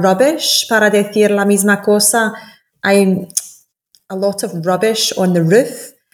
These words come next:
Significa, no, no, no tiene que ser,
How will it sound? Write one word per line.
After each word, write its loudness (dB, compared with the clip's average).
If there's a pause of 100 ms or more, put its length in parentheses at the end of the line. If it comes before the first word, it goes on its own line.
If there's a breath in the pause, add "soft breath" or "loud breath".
(100)
Significa, 2
no, -2 (160)
no, -4 (640)
no -4
tiene 0
que -2
ser, 0